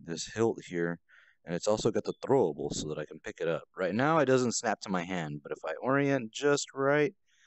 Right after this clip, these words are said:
when I press the trigger and hold the trigger, yeah, got a lightsaber. And I mean, the blade looks pretty short, so I might have to, I might have to make that longer here at some point, and I definitely need to make this snap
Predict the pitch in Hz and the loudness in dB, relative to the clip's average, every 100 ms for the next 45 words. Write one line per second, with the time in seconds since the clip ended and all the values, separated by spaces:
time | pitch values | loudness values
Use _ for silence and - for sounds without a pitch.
0 | _ _ _ - 117 107 - 135 131 - | _ _ _ -4 -2 2 2 0 -8 -4
1 | 139 135 131 120 135 123 - 139 131 135 | 0 2 2 2 0 -2 -2 0 2 0
2 | 135 _ _ _ _ _ - 67 78 82 | -2 _ _ _ _ _ -10 -6 -2 2
3 | 98 98 85 - - 76 - 67 87 92 | 4 4 2 -2 -8 -10 -8 -6 -4 -4
4 | - 92 85 71 69 71 85 90 92 92 | -4 -4 -4 -4 -4 -4 -2 -2 -2 -2
5 | 110 135 151 127 113 - - 123 92 - | 2 2 4 0 -2 0 0 0 -4 -4
6 | - 107 117 123 - _ _ _ - 82 | -2 2 4 4 0 _ _ _ -12 -4
7 | 90 104 104 92 - 78 71 - _ _ | -2 0 -2 -2 -2 -4 -4 -12 _ _
8 | _ _ _ _ _ - 98 101 - 82 | _ _ _ _ _ -6 -2 -2 -2 -2
9 | 92 - 92 73 82 90 101 101 104 110 | -2 0 0 0 0 0 0 0 0 0
10 | 90 - 107 104 92 110 98 - 87 - | 0 -2 -6 -2 0 0 -2 -4 -4 -4
11 | - _ - 143 147 143 123 117 113 107 | -8 _ -2 4 4 4 2 2 4 4
12 | 107 104 92 95 - - 87 - - 95 | 2 2 0 0 -2 -4 -2 -2 -2 -4